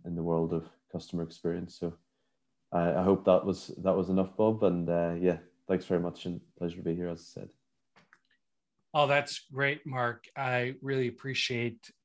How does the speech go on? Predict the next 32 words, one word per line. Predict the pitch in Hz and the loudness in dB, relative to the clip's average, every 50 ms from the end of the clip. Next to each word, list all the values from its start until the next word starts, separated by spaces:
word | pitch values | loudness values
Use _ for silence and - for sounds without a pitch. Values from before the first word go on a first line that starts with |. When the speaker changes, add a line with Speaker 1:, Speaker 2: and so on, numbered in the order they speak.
| _ _ _ | _ _ _
Speaker 2:
uh, | 131 127 120 120 120 120 | -6 -2 -2 -2 -2 -2
you | 120 120 120 | -2 -4 -4
taking | 120 - 139 127 127 123 117 | -4 -4 -4 -4 -4 -4 -4
the | 117 | -4
time | 113 - - 123 117 117 113 110 - | -6 -8 -8 -6 -4 -4 -6 -6 -8
to | - 113 | -10 -12
join | 104 101 101 113 123 131 139 135 | -10 -8 -8 -6 -4 -2 -2 -2
us. | 123 110 110 104 - - - _ _ _ - - - _ _ _ - | -2 -2 -4 -6 -10 -14 -18 _ _ _ -20 -20 -20 _ _ _ -2
And | 135 135 131 127 127 123 123 120 - - - | 0 2 4 4 4 2 0 -2 -4 -4 -2
as | 143 135 131 131 120 135 | 0 0 0 0 0 0
our | 135 127 123 123 | -2 -2 -2 -2
listeners | 123 131 160 156 - - - 131 127 120 110 - - | -2 -2 -4 -4 -4 -6 -6 -8 -8 -8 -8 -8 -8
will | 123 123 120 117 117 117 117 113 113 - _ _ _ _ _ | -8 -6 -6 -6 -6 -6 -6 -8 -10 -14 _ _ _ _ _
soon | - - - 151 151 147 | -12 -8 -4 -4 -4 -4
find | 135 - 139 123 120 120 117 | -4 -4 -4 -2 -2 -2 -2
out, | 120 120 120 117 113 113 113 _ _ _ _ _ _ _ _ _ _ _ _ _ _ _ _ - - _ - | -2 -2 -2 -2 -2 -4 -8 _ _ _ _ _ _ _ _ _ _ _ _ _ _ _ _ -20 -20 _ -8
the | 135 120 120 | -6 -4 -2
reason | 123 139 147 135 123 147 | 0 0 0 0 0 -2
I | 131 123 120 | 0 0 2
asked | 117 120 117 - - | 2 0 0 -2 -6
Mark | 127 123 123 120 - | -6 -6 -6 -6 -8
to | 127 123 | -10 -10
join | 110 - 127 123 123 123 | -10 -8 -8 -8 -6 -6
us | 117 110 - - - - _ _ _ _ _ _ _ _ _ _ - | -8 -10 -12 -14 -16 -18 _ _ _ _ _ _ _ _ _ _ -12
is | 131 123 110 104 | -12 -10 -10 -12
because | - 120 113 - 120 120 117 113 113 117 110 107 107 - _ | -14 -16 -14 -12 -10 -8 -8 -6 -8 -8 -8 -10 -14 -16 _
of | 123 117 117 117 - _ | -16 -16 -14 -16 -18 _
all | - 131 135 139 139 131 | -6 -4 -4 -4 -4 -4
the | 127 | -6
work | 117 120 117 110 - | -6 -8 -8 -10 -12
they're | - 120 113 107 | -12 -12 -12 -12
doing | 104 117 113 110 113 113 113 110 104 | -12 -12 -12 -10 -10 -10 -12 -14 -14